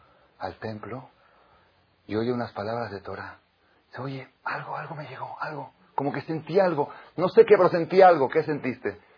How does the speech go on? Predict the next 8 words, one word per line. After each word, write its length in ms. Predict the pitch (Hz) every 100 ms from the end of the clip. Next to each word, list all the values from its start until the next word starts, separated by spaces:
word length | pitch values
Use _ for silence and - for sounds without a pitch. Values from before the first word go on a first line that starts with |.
| _ _
Están 300 | - 95 113
hablando 720 | 110 104 104 110 104 113 120 -
en 220 | 95 92
el 100 | 90
lenguaje 520 | 90 90 95 104 -
original 580 | 92 87 - 85 87 87
del 160 | 85
alma. 340 | 82 - -